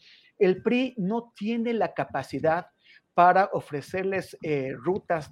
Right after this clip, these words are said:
de, de, de salida a, a, a toda, a todas las ambiciones que hay adentro de él. Ya, ya no puede acomodarlos cada vez, o sea, es muy probable, o sea, ahorita ya es un partido que aunque gobierna en cuatro estados,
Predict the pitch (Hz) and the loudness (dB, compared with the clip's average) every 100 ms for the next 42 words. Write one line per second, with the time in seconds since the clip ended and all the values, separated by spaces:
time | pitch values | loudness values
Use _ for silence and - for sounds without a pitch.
0 | 147 143 151 160 147 131 139 151 143 139 | -4 -4 -4 -8 -8 -6 -6 -8 -8 -10
1 | 127 - 143 196 180 165 - - - - | -10 -8 -6 -4 -2 -4 -6 -20 -20 -16
2 | - 151 151 160 156 151 - - - - | -4 0 0 -2 -6 -6 -6 -8 -8 0
3 | 214 226 185 - 208 233 202 - 160 147 | 2 2 -2 -6 -4 -2 -4 -4 -6 -4
4 | 139 165 185 185 156 - 156 156 139 147 | -4 -2 0 0 -6 -2 -2 0 -2 -6
5 | - 131 127 123 139 _ _ - _ 131 | -8 -10 -10 -14 -18 _ _ -20 _ 0
6 | 196 185 185 208 - 208 208 196 143 131 | 0 2 -2 -2 -2 0 0 -4 -6 -4
7 | 147 180 135 - 170 190 185 170 156 170 | -4 -4 -8 -6 -2 -2 -2 -8 -8 -8
8 | 165 196 196 208 170 156 165 190 _ _ | -6 -6 -4 0 2 2 0 -6 _ _
9 | _ 165 156 - 226 208 208 - 214 - | _ 0 2 2 4 6 4 2 -4 -2
10 | 190 - 202 202 170 147 143 151 185 247 | -2 -2 -2 -2 -2 -4 0 0 0 0
11 | 220 156 180 170 151 - 131 120 135 - | -2 -6 -4 -4 -8 -10 -12 -10 -12 -16